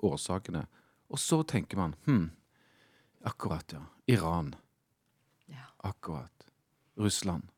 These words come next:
Speaker 1: Så, så, så når du sitter og jobber med dette materialet, så blir du så forskrekket, og det, blodet, du kjenner det, det får liksom litt matt, det blir matt av å jobbe med det på en måte, på grunn av alt dette blodet.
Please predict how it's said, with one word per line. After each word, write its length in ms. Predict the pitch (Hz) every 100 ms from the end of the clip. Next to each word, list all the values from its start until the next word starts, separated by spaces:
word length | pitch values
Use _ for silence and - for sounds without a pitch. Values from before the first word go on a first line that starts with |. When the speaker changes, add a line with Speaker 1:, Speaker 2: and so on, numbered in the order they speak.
| _ _ _ _ _ _ _
Speaker 1:
Så, 180 | - 131 -
så, 260 | - 143 -
så 140 | - 127
når 100 | 120
du 20 |
sitter 280 | 143 - 143
og 40 |
jobber 240 | 117 80
med 140 | 170 147
dette 200 | 95 107
materialet, 520 | 101 - 92 95 87
så 100 | 110
blir 140 | 101
du 60 | 120
så 340 | - - 110 120 -
forskrekket, 640 | 104 - 117 - - 185 - _ _ -
og 40 | 98
det, 120 | 90 -
blodet, 400 | - 95 107 110 104
du 60 |
kjenner 380 | 98 107 78 98
det, 100 | 110 - - -
det 100 | 90
får 120 | - 107
liksom 200 | 104 101
litt 180 | 117 101
matt, 180 | 101 -
det 60 | 101
blir 100 | 110 110
matt 280 | - -
av 120 | 135 120
å 100 | 107
jobbe 260 | 87 101
med 140 | 143 165
det 80 | 92
på 120 | -
en 100 | 92
måte, 260 | 85 67 80
på 140 | -
grunn 100 | 95
av 120 | 92 87
alt 80 | 98
dette 180 | -
blodet. 340 | 92 107 139